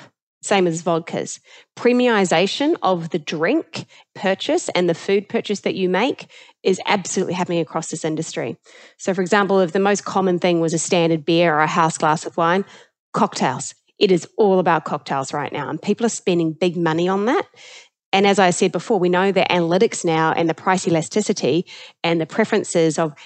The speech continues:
how you rank your vodkas, which one do you have the highest margin on, and what is most popular right now. So that insight is what I think is gonna become valuable to this industry in the future when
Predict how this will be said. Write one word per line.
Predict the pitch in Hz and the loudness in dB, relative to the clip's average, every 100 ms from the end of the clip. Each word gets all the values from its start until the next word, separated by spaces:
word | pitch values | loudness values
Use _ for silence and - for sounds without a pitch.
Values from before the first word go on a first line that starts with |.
| - | -8
how | - 202 | 2 2
you | 208 190 | 4 0
rank | 160 185 220 - - | 0 2 2 0 -2
your | 180 165 | -2 0
vodkas, | 156 185 - - - - - - - | 0 -2 -2 -4 -4 -8 -14 -16 -4
which | 208 | -2
one | 226 220 | 0 2
do | |
you | 214 | 2
have | 202 | 2
the | 196 | 0
highest | 180 175 170 - | 0 0 0 0
margin | 170 175 180 | 0 0 -2
on, | 160 147 | -4 -4
and | - 170 | -4 -2
what | 190 | 0
is | 196 196 | -2 -2
most | 165 - | -4 -4
popular | 208 - 160 156 | -6 -4 -6 -4
right | 151 - | -4 -2
now. | 185 170 101 - _ _ _ - | -2 -2 -2 -8 _ _ _ -10
So | - 196 180 170 - - 202 175 | 0 2 2 0 -2 -12 -12 2
that | 202 233 254 - - _ - | 4 4 2 -6 -12 _ 4
insight | 202 220 - 277 427 - - - - _ _ | 4 4 2 2 2 0 -6 -14 -20 _ _
is | 208 180 | 2 4
what | 190 196 | 2 2
I | 170 | 0
think | 180 185 | 0 0
is | |
gonna | 170 180 | 2 0
become | 190 180 | 2 0
valuable | 160 185 180 170 160 | 2 4 4 4 0
to | 156 | -2
this | 170 160 | -2 -2
industry | - 175 170 160 170 160 156 | 0 0 0 -2 -2 0 2
in | |
the | 160 | 0
future | - 185 - 165 | -2 -4 0 -2
when | 151 160 202 156 165 214 | 0 2 2 2 0 -2